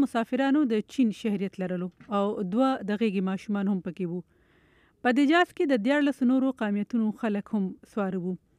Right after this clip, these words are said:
چې پکې د اته دېرشو تعلق ملیشیا سره، د دولس انډونیشیا سره، اووه آسټریلیوي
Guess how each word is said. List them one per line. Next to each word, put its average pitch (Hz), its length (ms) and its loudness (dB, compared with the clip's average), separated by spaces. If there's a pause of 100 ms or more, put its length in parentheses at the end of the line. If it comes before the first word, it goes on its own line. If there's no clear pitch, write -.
(400)
چې - 140 -2
پکې 277 280 0
د 254 100 4
اته 311 180 0
دېرشو 294 320 0
تعلق 240 400 2
ملیشیا 247 460 0
سره، 311 180 2 (600)
د 240 160 2
دولس 311 300 4
انډونیشیا 247 600 2
سره، 294 180 2
اووه - 800 0 (220)
آسټریلیوي 233 520 2